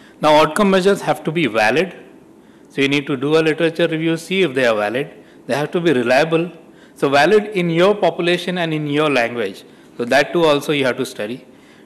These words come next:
Template paper will help you a lot in selecting the,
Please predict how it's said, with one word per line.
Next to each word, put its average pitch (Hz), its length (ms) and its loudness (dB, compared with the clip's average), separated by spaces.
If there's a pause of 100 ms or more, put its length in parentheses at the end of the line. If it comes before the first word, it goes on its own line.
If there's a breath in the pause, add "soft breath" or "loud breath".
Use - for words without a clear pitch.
Template 190 420 0
paper 185 260 2
will 175 160 0
help 151 240 -6
you 160 160 2
a 135 40 2
lot 127 300 2
in 120 280 -6
selecting 120 540 -6
the, 117 260 -4